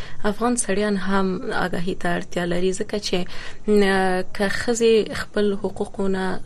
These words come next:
خبرې شي، سړیان باید هم پوه شي چې دا ښځې دي، دوی په ټولنه کې حضور لري، دوی د ټولنې برخه دي او نیم قشر د ټولنې دي.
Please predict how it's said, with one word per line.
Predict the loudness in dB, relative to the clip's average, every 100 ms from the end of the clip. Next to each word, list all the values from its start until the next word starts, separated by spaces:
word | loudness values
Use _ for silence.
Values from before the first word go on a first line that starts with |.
| -4
خبرې | -4 -2 0 0
شي، | 2 2 0 -2 -6 -4
سړیان | 0 4 4 4
باید | 2 0 0 0
هم | 0 -2
پوه | -6 -4
شي | -4 -2
چې | -2
دا | -2 0 0 0 -2 -4 -4 0
ښځې | 0 0 -2
دي، | 0 -2 -2 -8 -8 -2
دوی | 0
په | 0 -2
ټولنه | -2 0 0 -2
کې | -2 -2
حضور | 0 0 0
لري، | 0 2 0 0 -4 -4 -4
دوی | 0
د | 0
ټولنې | -2 0 2 2 0 0
برخه | 0 0 -4 -2
دي | 0 -2 -2 -8 -8 -4
او | 0 2
نیم | 4 4 4 4 0
قشر | -2 -2 -2 -2
د | 0 2 0
ټولنې | -2 -4 0 2 2 4
دي. | 4 2